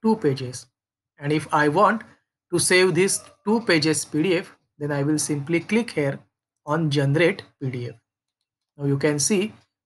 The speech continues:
here download option is available with two pages new P D F. So I will just click on this download option, and my P D F with two pages will get downloaded in my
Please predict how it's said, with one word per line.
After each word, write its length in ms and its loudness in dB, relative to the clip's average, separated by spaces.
here 300 4
download 420 4
option 320 0
is 120 0
available 580 2
with 160 -2
two 140 0
pages 520 0
new 340 -4
P 120 -8
D 120 -10
F. 120 -14
So 180 -4
I 80 0
will 160 0
just 360 -2
click 280 2
on 160 -2
this 220 2
download 460 4
option, 540 0
and 140 -6
my 180 0
P 180 -2
D 140 6
F 180 -2
with 200 -4
two 120 2
pages 560 0
will 200 0
get 300 -2
downloaded 640 0
in 160 -2
my 200 -2